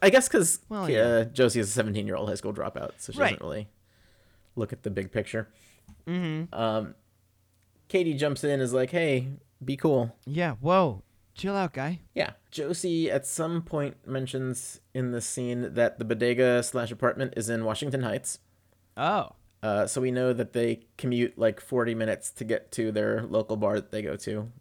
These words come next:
Speaker 1: Molly's Crisis, which is in the East Village.
Speaker 2: Right. Yes.
Speaker 1: So they, they spend a lot of time on the subway in every
Speaker 2: Hey.
Speaker 1: episode. <laughs>
Speaker 2: Nice. <laughs>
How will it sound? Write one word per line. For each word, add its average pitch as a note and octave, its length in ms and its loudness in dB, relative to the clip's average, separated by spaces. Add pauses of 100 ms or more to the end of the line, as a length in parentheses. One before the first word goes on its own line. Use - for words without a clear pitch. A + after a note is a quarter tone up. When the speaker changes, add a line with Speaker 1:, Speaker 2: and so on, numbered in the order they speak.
(160)
Speaker 1:
Molly's G2+ 320 -2
Crisis, - 520 -6 (240)
which G#2+ 200 -6
is G#2 400 -6
in A2 80 -2
the F2+ 120 -4
East G2+ 160 -6
Village. G2 360 -8 (240)
Speaker 2:
Right. D#3+ 220 -2 (260)
Yes. G#2+ 420 -8
Speaker 1:
So - 200 -4
they, A#2+ 460 0 (260)
they B2+ 180 0
spend A#2 340 0
a G#2 40 4
lot A2+ 260 4
of A#2 80 2
time B2 240 2
on A#2 80 2
the A#2+ 80 2
subway G2 400 -6 (260)
in G3+ 240 4
every E3+ 180 0
Speaker 2:
Hey. - 40 -2
Speaker 1:
episode. F2 420 -8 (160)
<laughs> - 140 0
Speaker 2:
Nice. E3 560 2
<laughs> - 60 -4